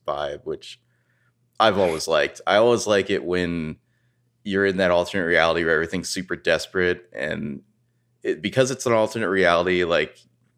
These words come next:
you can kinda, like, go crazy, and you can, like, have main characters die and, like, all the,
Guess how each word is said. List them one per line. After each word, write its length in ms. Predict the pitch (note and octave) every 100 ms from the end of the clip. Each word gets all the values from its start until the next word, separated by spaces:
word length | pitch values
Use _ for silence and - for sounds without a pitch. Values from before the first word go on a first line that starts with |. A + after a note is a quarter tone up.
| _
you 120 | - F#2+
can 120 | G2
kinda, 280 | F#2 F#2 F2
like, 200 | D#2 D#2+
go 100 | C#2
crazy, 600 | - D#2+ D#2+ E2+ E2+ D#2+
and 100 | D2+
you 60 |
can, 80 | -
like, 200 | - -
have 140 | -
main 220 | D#2 D#2+ D#2+
characters 440 | F2 D#2+ F2 D2+
die 360 | E2+ D#2 D2 C#2
and, 140 | B1+
like, 220 | A#1 -
all 140 | D#2
the, 100 | D#2